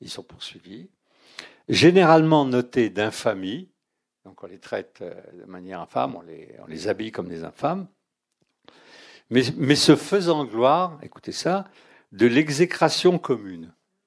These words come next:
Là, ils sont contents, ça leur plaît. Ce sont les chrétiens. Les collèges autorisés se réunissent ouvertement et au grand jour. Donc les chrétiens provoquent,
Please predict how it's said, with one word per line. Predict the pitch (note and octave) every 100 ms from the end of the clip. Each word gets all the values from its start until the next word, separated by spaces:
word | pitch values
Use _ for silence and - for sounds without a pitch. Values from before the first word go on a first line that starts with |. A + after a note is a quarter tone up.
| _ -
Là, | C#3+
ils | E3+
sont | -
contents, | - C#3+ - G#2
ça | - E2
leur | F2
plaît. | - G2 _ _ _ - - - - - _
Ce | - C#3+
sont | - F#3+ G3+
les | D#3+
chrétiens. | - B2+ - G2+ - _ _ _ _ _ _ _ _ _ _ _ _ _ _ _ _ _ _ _ -
Les | A#2+ C3+
collèges | G3+ G3 E3+ C3 C3+
autorisés | C3+ D3 C3 B2+ F#3+
se | F3+ D3+
réunissent | D3+ D#3 F3 E3+ B2+
ouvertement | C#3 E3 - B2+ G2+ G2+ C3+ _ _
et | A2
au | C3+
grand | C3 A#2 G#2+
jour. | F#2 D#2+ D2 _ _ _ _ _ _ _ _ _ _ -
Donc | A#2 -
les | G2
chrétiens | - F#2+ - C#3+ G#3 G3+ _ _ _ _ _ -
provoquent, | - C3 F#3+ G3+ -